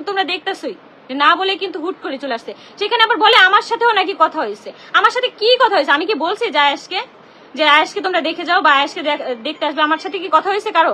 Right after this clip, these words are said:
মানে, কিভাবে যে একটা মানুষ মিথ্যা কথা বলতে পারে, আমি just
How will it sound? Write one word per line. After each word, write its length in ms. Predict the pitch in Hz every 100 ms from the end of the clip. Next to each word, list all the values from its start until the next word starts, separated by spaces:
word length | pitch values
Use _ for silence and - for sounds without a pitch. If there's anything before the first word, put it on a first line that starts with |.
| - - - - - -
মানে, 100 | 403 381
কিভাবে 320 | 427 480 508
যে 100 | 523 523 427
একটা 160 | 453 403
মানুষ 160 | 359 427 311
মিথ্যা 280 | 339 - 466
কথা 160 | 440
বলতে 240 | 381 339 330
পারে, 160 | 370 311
আমি 180 | 294 339
just 220 | 370